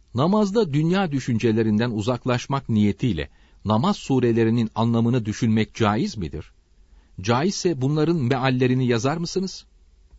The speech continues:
Cevap. Okuduğumuz surelerin manalarını düşünmek namaza zarar vermez.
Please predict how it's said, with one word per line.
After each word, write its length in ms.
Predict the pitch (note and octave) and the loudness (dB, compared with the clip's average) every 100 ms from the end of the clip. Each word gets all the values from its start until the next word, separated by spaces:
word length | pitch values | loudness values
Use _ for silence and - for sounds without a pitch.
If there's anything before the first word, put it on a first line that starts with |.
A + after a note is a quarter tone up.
| - - - _ _ - _ _ _ _ | -20 -20 -20 _ _ -20 _ _ _ _
Cevap. 380 | G#2 E2 C2+ - - - - - - _ _ - - | -4 -4 -6 -14 -20 -20 -20 -20 -20 _ _ -20 -4
Okuduğumuz 560 | C#3 C#3+ G3+ G#3+ G#3+ B3 | 0 2 0 0 0 -2
surelerin 560 | - C#3+ C3+ C3 C3+ C#3 | -2 0 2 2 0 0
manalarını 840 | A#2+ A#2+ A#2+ A#2+ A#2+ A#2 C3 G#2+ | 0 0 2 0 0 0 -2 -2
düşünmek 580 | A2+ - G2+ B2+ - - | -4 0 0 0 -4 -4
namaza 400 | C3 C#3 B2+ F3 | -2 0 -2 -2
zarar 380 | C#3+ C#3 D#3 | 0 -2 -2
vermez. 500 | A#2 F#2+ D2 C#2 - | -2 -2 -4 -12 -18